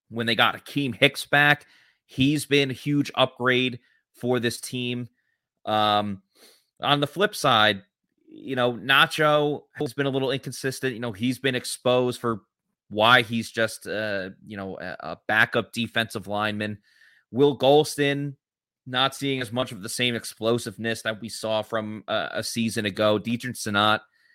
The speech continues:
had a nice moment, and Logan Hall was, is a player that we're obviously all very high on. He was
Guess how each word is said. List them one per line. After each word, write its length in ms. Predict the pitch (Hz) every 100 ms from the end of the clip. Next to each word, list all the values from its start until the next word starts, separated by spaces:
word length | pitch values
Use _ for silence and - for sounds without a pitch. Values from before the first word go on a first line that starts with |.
| _ _ _
had 200 | - 175
a 60 | 156
nice 300 | 156 151 131
moment, 340 | 135 143 139
and 180 | 147 147
Logan 260 | 185 214 196
Hall 400 | 202 254 131 107
was, 160 | 120
is 200 | 135 127
a 40 | 131
player 460 | 127 131 127 123
that 320 | 120 123 123 73
we're 260 | 113 120
obviously 300 | 143 147 143
all 160 | 143 135
very 320 | 117 135 123
high 320 | 113 135 175
on. 320 | 110 92 92 - _ _ _ _ _ _ _
He 260 | - 135 156
was 320 | 175 139